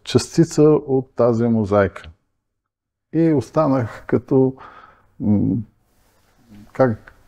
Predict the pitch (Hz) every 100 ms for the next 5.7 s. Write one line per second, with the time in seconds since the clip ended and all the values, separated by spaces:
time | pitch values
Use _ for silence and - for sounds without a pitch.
0 | - 135 127 120 - 127 110 92 85 -
1 | 131 147 160 160 - - - 147 131 -
2 | 180 160 117 - 143 143 139 127 113 -
3 | 151 147 135 120 - - 117 113 - -
4 | 175 147 - - 113 85 - - 196 -
5 | - - - 104 113 120